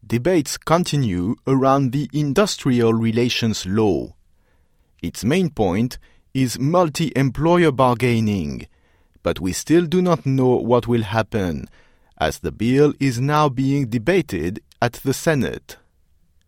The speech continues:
A parliamentary report said the definition of what is a small business in the law should change. For the moment, a business is considered small if it has a maximum of fifteen workers.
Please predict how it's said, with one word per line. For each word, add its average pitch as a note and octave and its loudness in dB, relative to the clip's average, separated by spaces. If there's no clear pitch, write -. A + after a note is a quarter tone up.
A F2 -4
parliamentary F#2+ -4
report A#2 -2
said E3+ 0
the A2+ -4
definition C3 0
of A2+ 2
what F3 2
is C3 -4
a A2 -2
small F#3 0
business D#2+ -4
in F2+ -6
the F2+ -6
law A2+ 0
should - -4
change. D2+ -4
For C2+ -4
the C2+ -6
moment, D#3 0
a G2+ -2
business A#2+ -2
is G#2 -6
considered G#2+ 0
small B2 2
if A2+ -2
it A#2+ -2
has C#3+ 0
a C#3+ 0
maximum A#2+ -2
of A#2 2
fifteen B2 -4
workers. C#2 -4